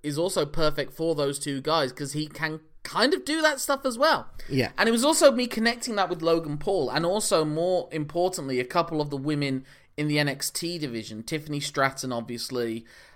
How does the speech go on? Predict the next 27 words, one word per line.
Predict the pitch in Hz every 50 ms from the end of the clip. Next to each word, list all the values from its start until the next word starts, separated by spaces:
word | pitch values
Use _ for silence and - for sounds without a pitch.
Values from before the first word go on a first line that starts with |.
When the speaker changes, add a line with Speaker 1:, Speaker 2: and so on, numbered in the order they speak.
| _
Speaker 1:
and | - 123
I | 135 139
can't | 139 - 156 175 170 160
remember | 170 175 165 160
the | 151 151 151
other | 151 151
one | 139 139 135 127
that | 127 120 131
did | 139 143 131
that | 143 135 117 127 127
weird | 127 143 147 139 139 131 120 - -
diamond | 139 127 139 143 139 131 117 117 117
cutter | - 131 120 113 - - 120 113 110 110 107 - - - _ _ _ _ _ _
variation | 120 127 127 123 117 117 117 117 113 113 113 113 - - - 110 110
that | 104 98
got, | - 120 - - - _ _ _
that | 127
went | 120 127 127 110 101 110
viral | 113 127 120 110 110 110 107 110 110 104 101 104 - - - _ _ _ _ _
a | - 120
few | - - 127 127 127
Speaker 2:
Oh, | 139 151 156 160
the | 151 160 -
flip | - 196 196 220 170 165
Speaker 1:
Yeah, | 170 139 120 123
Speaker 2:
one. | 120 120
Speaker 1:
yeah. | 135 131 120 104